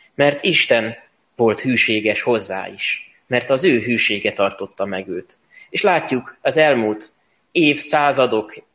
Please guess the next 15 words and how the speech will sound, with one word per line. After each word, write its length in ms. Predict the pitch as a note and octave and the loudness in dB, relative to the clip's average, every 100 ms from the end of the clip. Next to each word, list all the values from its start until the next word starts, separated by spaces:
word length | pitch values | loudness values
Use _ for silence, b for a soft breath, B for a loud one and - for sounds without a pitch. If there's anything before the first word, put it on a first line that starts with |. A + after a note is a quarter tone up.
| _ _ - | _ _ -8
és 180 | - - | -6 0
nemzedékek 680 | E3 C3 A#2+ A2 G2+ F2+ | 0 0 0 -2 -4 -4
vezetőit, 760 | - C#3 B2+ - A#2 G#2+ G2 _ b b | 0 2 2 0 -4 -4 -6 _ b b
a 60 | |
reformátorokat, 1120 | B2+ D3+ D#3 C3+ A#2+ A2 - G#2+ G2+ - F#2+ - _ _ _ _ _ _ _ _ _ _ | 0 2 4 2 4 0 -2 -6 -6 -6 -8 -10 _ _ _ _ _ _ _ _ _ _
hitvalló 600 | - E3 C#3 B2+ G#2+ G2 | -4 -2 2 2 2 -2
őseinket, 680 | D3 C#3+ - C3 B2 B2 A#2+ | 0 2 2 0 -2 -6 -4
ahogy 200 | A2+ G#2+ | -4 -4
szoktuk 380 | C3 B2 A2 A2+ | -6 -6 -8 -6
mondani, 460 | A2 G#2+ G#2 G#2 - _ | -6 -2 -4 -6 -12 _
ha 100 | A2 | -4
valaki 400 | F#3+ G3+ - D#3+ | 2 2 2 2
erős 300 | D#3+ A#2+ - | 4 2 2
volt 200 | A2 G2+ | -4 -2
közöttük, 680 | C3+ A2 F#2+ _ F2+ _ | -2 -4 -6 _ -20 _